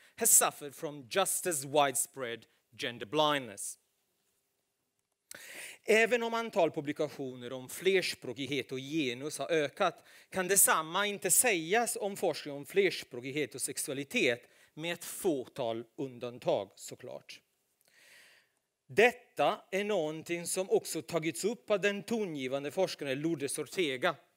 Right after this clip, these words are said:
Ortega argumenterar för behovet av att föra in sexualiteten i forskning om andra språksinlärning och har uppmuntrat forskare att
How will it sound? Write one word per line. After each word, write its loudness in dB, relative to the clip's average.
Ortega 2
argumenterar 0
för -6
behovet 0
av -2
att -8
föra 0
in -4
sexualiteten -4
i -14
forskning -8
om -12
andra -2
språksinlärning -2
och -6
har 4
uppmuntrat 0
forskare 2
att -6